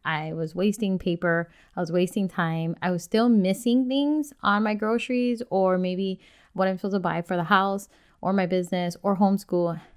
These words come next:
And it was becoming frustrating. And trust me, if you're like me who loves organization and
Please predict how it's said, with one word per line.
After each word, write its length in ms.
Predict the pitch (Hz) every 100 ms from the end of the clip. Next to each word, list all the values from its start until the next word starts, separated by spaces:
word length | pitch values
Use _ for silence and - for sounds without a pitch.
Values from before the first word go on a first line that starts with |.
| -
And 380 | 190 190 180 - -
it 180 | 190 - _
was 140 | 196 185
becoming 500 | 170 180 165 156 143 _ _ _
frustrating. 600 | 131 - - - - 101 - _ _ _
And 140 | 196
trust 220 | 202 233 226
me, 280 | 196 165 - _ -
if 120 | 214
you're 120 | 269
like 140 | 285 247
me 220 | 196 196
who 120 | 190
loves 360 | 180 160 180 180
organization 1080 | - 185 196 185 180 185 180 196 180 180 -
and 400 | 180 117 147 160